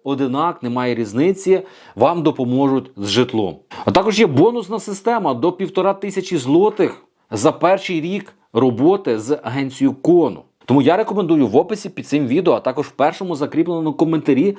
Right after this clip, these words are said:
або в шапці профілю пройти за посиланням, заповнити анкету,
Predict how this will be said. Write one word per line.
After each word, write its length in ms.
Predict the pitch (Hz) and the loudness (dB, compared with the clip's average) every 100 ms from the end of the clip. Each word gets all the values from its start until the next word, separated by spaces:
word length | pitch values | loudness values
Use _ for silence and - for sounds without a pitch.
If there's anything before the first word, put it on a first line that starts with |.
| - | -6
або 200 | 104 120 | -4 -4
в 60 | 110 | -2
шапці 360 | 147 175 208 | 0 0 -4
профілю 480 | - 139 175 127 92 - - - - - - _ | -2 0 0 -4 -8 -12 -20 -20 -20 -20 -20 _
пройти 380 | - 165 - 208 | 2 2 4 4
за 100 | 214 | 4
посиланням, 640 | 208 196 190 156 165 131 90 _ _ _ _ | 0 0 0 0 0 -6 -14 _ _ _ _
заповнити 600 | - 139 139 160 208 196 | -4 -2 2 0 0 0
анкету, 580 | 175 143 143 175 185 92 | -2 -2 0 0 -2 -10